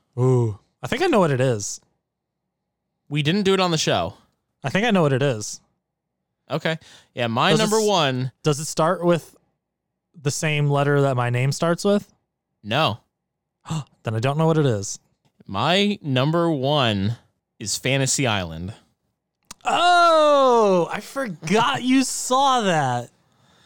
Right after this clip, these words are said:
Speaker 2: Yeah.
Speaker 1: I was
Speaker 2: It's
Speaker 1: gonna guess
Speaker 2: so
Speaker 1: Scoob.
Speaker 2: Scoob is my number eleven.
Speaker 1: Ah,
Speaker 2: Right there.
Speaker 1: damn it.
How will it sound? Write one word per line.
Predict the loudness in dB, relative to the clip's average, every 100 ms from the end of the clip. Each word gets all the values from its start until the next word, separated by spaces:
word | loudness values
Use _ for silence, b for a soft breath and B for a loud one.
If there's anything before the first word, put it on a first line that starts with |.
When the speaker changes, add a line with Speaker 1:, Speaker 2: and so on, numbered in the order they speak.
| B -20 -18
Speaker 2:
Yeah. | -6 -2 0 0 -2 -6 -12 _
Speaker 1:
I | -2 0 2
was | 0
Speaker 2:
It's |
Speaker 1:
gonna | 2 2 2
guess | 4 2
Speaker 2:
so | 0
Speaker 1:
Scoob. | 0 2 4 4 2 -2 -10 _ _ _ _ _ _ _ B B B B B B
Speaker 2:
Scoob | -8 -2 0 0 -2
is | -2 0
my | 0 2
number | 0 0 0
eleven. | 0 -2 -2 -2 -4 -10 -14 _ _ _ _ _ _
Speaker 1:
Ah, | -2 0 0 2 0 0
Speaker 2:
Right | 0 -2
there. | -4
Speaker 1:
damn | -2 -2
it. | -2 -4